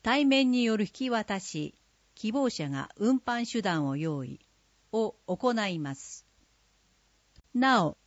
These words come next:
この事業は試行実施のため、当面は市民の方のみを対象とし、また、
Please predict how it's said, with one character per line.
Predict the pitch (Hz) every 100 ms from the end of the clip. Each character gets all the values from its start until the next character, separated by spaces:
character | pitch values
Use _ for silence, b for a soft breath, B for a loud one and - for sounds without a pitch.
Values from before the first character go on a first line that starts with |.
| _ _ -
こ | -
の | 269 302
事 | 285
業 | 277 233 190
は | 151 147 185
試 | -
行 | - 302 294
実 | 262
施 | 277 - 190
の | 160
た | 160 143
め、 | 143 151 - _ _ _ _ _
当 | 262 277 285
面 | 269 254 220
は | 202 -
市 | - - 302
民 | 294 262
の | 226
方 | - 233 269
の | 240 254
み | 233
を | 165
対 | - 185 226
象 | - 185
と | 175 160
し、 | - 165 151 - _ _ _ _ -
ま | 175
た、 | - 202 185